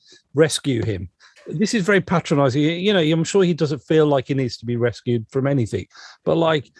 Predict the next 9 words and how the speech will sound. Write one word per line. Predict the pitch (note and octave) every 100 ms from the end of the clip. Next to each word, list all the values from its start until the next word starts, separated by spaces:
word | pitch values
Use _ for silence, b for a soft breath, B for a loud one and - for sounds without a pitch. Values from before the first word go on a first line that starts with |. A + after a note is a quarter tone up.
| b b -
you | A#3+
know, | G#3+
when | G3+ G#3+
he | A3+
started | - B3 G#3+ F#3+ F#3 -
kind | G3 F#3
of | E3 C#3 _ _ b b _ _ -
doing | F#3 F3+
that | E3+